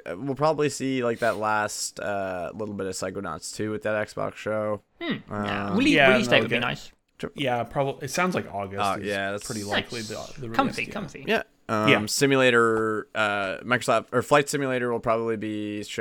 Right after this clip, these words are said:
Speaker 1: like, will be announced for next week as well. Like, they'll probably
Speaker 3: For
Speaker 1: be
Speaker 3: consoles,
Speaker 1: like, yeah,
Speaker 3: yeah.
Speaker 1: that's,
Speaker 3: Yeah.
Speaker 1: I posted a listing there that it's gonna drop on June fifteenth for consoles.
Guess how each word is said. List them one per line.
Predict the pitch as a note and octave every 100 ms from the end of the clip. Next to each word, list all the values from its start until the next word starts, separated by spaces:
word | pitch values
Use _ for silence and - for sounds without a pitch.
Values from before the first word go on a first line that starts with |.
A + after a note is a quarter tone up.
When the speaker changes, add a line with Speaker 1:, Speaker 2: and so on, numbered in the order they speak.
| -
Speaker 1:
like, | G#2 F#2+
will | G#2+
be | G2+ G#2+
announced | G2+ G2 G2 -
for | G2+ G2 G2 F#2+
next | F#2+ -
week | F#2 F#2+ - -
as | F#2+
well. | F#2+ F2 -
Like, | G#2
they'll | G2
probably | G#2 F#2+ F#2+
Speaker 3:
For | G2
Speaker 1:
be |
Speaker 3:
consoles, | A2 A#2 G2 A2 G#2 G2+
Speaker 1:
like, | G2+
yeah, | F#2+ F#2+ F#2+
Speaker 3:
yeah. |
Speaker 1:
that's, | G2 G#2 G2 - - - -
Speaker 3:
Yeah. |
Speaker 1:
I | G2+ G2 -
posted | - G#2+ -
a | G2+
listing | G2 G2 - G2
there | G2 G2
that | F#2+ F#2
it's | F#2+ - - - - _ _ _ _ _ _
gonna | B2+ B2
drop | A#2+ A#2+ B2+
on | A2+
June | G#2+ B2+
fifteenth | B2+ C3+ - C#3 A#2+ -
for | G2
consoles. | G#2 F2+ - E2+ G#1 -